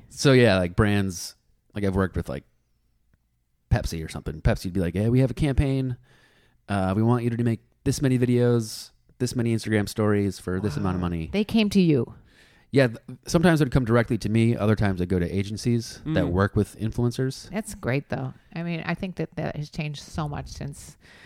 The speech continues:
Speaker 2: the adpocalypse and all that other stuff that went on.
Speaker 1: Right.
Speaker 2: Brands are, like, scared of anything that is not, like, you know,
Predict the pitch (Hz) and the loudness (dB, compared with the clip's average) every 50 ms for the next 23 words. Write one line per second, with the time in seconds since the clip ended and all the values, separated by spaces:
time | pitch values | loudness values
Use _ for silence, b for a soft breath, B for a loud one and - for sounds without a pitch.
0 | B B B B B B B B B B - 170 - - 175 170 165 - - 185 | B B B B B B B B B B -4 -4 -4 -2 -4 -2 0 0 2 0
1 | 170 - - 170 156 147 147 - - 165 151 151 147 147 151 156 143 151 139 - | 0 -2 -4 -4 -4 -2 -2 -2 -2 -2 -2 -2 -2 -2 -4 -4 -4 -6 -8 -8
2 | - 127 - - 143 - - 156 147 143 135 127 131 135 131 127 - 95 90 92 | -8 -8 -6 -4 -4 -2 0 0 0 0 -2 -2 -4 -6 -6 -6 -2 0 0 0
3 | 107 - - - - - 170 160 147 151 151 151 151 135 - - - - - 120 | 0 -2 -4 -8 -8 -8 -6 -6 -6 -6 -6 -6 -8 -8 -10 -10 -10 -8 -6 -6
4 | 107 147 131 131 - - _ _ - 175 170 170 - 175 156 131 147 - - 135 | -6 -6 -8 -10 -12 -14 _ _ -6 -4 -4 -2 -2 -4 -4 -4 -6 -8 -8 -6
5 | 151 - - - - - - - 131 127 156 - - - 147 | -6 -6 -8 -8 -10 -10 -10 -10 -10 -12 -12 -10 -8 -8 -8